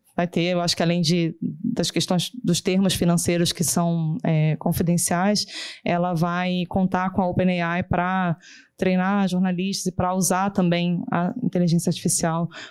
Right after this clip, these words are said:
pra sua atividade jornalística. Então, é interessante ver esses modelos aparecendo, se não como resposta ou soluções, mas,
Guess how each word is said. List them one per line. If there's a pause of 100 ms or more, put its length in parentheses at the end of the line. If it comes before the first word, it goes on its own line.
(120)
pra
sua
atividade
jornalística.
Então,
é
interessante
ver
esses
modelos
aparecendo, (640)
se
não
como
resposta
ou
soluções, (520)
mas,